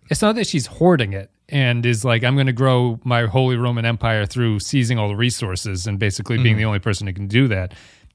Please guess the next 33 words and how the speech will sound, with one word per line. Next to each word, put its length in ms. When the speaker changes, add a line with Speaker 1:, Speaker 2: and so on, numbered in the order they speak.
Speaker 1:
They 100
seem 220
to 60
be 80
selling 440
it, 200
and 520
I 80
don't 120
know. 280
I, 140
I 140
thought, 260
I 80
thought 120
just, 640
I 80
thought 160
she 120
sucks 540
as 100
a 40
villain. 420
I, 140
I 120
hate 240
Speaker 2:
Yeah, 100
Speaker 1:
the 60
Speaker 2:
she 100
was 100
Speaker 1:
Orion 200
Speaker 2:
terrible. 160
Speaker 1:
makeup 420